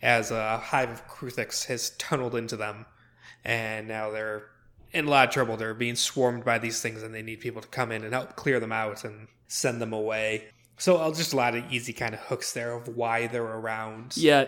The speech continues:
Speaker 2: it's definitely not gonna be one that you, like, make some huge moral issue with. The only thing that I could think of is if a mine was being opened, and then they found out they were making a mine right next to a Kruthik hive,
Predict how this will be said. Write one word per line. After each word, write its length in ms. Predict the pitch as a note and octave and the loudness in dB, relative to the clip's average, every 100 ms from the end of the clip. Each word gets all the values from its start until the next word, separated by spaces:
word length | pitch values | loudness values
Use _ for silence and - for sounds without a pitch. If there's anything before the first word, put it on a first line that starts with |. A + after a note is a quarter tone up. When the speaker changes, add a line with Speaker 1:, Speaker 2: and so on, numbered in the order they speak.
| - | 2
Speaker 2:
it's 160 | D#3+ - | -2 2
definitely 260 | A3 A#3+ | 4 4
not 140 | A3+ G#3 | 2 2
gonna 120 | E3+ | 4
be 80 | D3 | 4
one 180 | C#3 C3 | 4 2
that 80 | A2+ | 2
you, 120 | B2 | 0
like, 280 | A#2 A2 - - | -2 -4 -12 0
make 400 | C3+ C3 B2 - | 4 4 2 -2
some 180 | C3+ B2+ | 0 0
huge 440 | - B2+ B2+ B2 | 2 2 2 0
moral 600 | B2 B2 B2 B2 A#2+ A#2+ | 0 2 4 4 2 -2
issue 340 | C#3+ B2 - C3 | -4 -4 0 2
with. 340 | C3+ C#3 - - - - - - - | 2 2 2 0 -2 -18 -20 -20 0
The 140 | D3 | 4
only 220 | D3 D#3+ E3+ | 8 8 6
thing 180 | E3+ | 6
that 100 | D#3 | 6
I 60 | C3+ | 4
could 180 | C3+ - | 0 0
think 220 | B2 B2+ | -2 2
of 300 | C3+ C3+ - - - | 2 2 -4 -20 -4
is 220 | - B2+ | 0 4
if 340 | B2+ B2 - - _ _ _ _ _ _ _ - | 4 2 -2 -16 _ _ _ _ _ _ _ -4
a 240 | C#3 A#2+ B2 | -4 -4 -4
mine 460 | C#3 C#3 D3+ F3+ E3 | 2 4 6 4 4
was 160 | D3 | 2
being 420 | - C3 C3 B2 - | 4 4 4 0 4
opened, 560 | C#3 C#3 G#2+ C#3+ - - - - - - - | 4 4 -4 -6 -12 -16 -20 -20 -20 -12 2
and 180 | C3 | 4
then 180 | B2+ B2+ | 6 4
they 120 | A#2+ | 2
found 420 | A#2 - C#3 C#3+ C3+ | 0 4 6 6 4
out 220 | C#3 C#3 | 2 2
they 60 | |
were 240 | B2+ B2 - _ _ | -2 -2 -6 _ _
making 380 | C3 C#3 F3+ E3 | 4 4 4 4
a 20 | |
mine 480 | C3+ B2 A#2+ A#2 A#2+ - | 4 2 0 -4 -6 -6
right 260 | A#2+ B2+ C3+ | -2 0 2
next 220 | C#3 - | 0 0
to 100 | D3 | 0
a 60 | B2+ | 0
Kruthik 420 | - C#3+ C3+ A#2+ | 2 2 2 -4
hive, 420 | - A2 A2 - | -6 -8 -8 -14